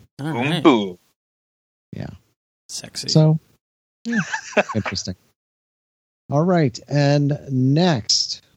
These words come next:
Speaker 3: we have Tumblestone
Speaker 1: Mm-hmm.
Speaker 3: for twenty-four ninety-nine.
Speaker 1: Mm-hmm.
Speaker 3: This is coming from our friends at Nighthawk Interactive.
Speaker 1: Ah.
Speaker 3: They're publishing it.
Speaker 1: Okay.
Speaker 3: I actually,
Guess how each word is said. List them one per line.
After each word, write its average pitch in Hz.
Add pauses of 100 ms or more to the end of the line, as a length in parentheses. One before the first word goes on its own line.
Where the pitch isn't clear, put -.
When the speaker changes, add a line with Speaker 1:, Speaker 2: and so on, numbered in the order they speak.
(220)
Speaker 3:
we 135
have 127 (120)
Tumblestone 98 (640)
Speaker 1:
Mm-hmm. 120
Speaker 3:
for 120 (300)
twenty-four 143
ninety-nine. 120 (240)
Speaker 1:
Mm-hmm. 123
Speaker 3:
This 175 (320)
is 127
coming 117
from 107
our 113
friends 104
at 104
Nighthawk 104
Interactive. 117 (240)
Speaker 1:
Ah. 131 (240)
Speaker 3:
They're 117
publishing 113
it. 104 (680)
Speaker 1:
Okay. 123
Speaker 3:
I 113
actually, 113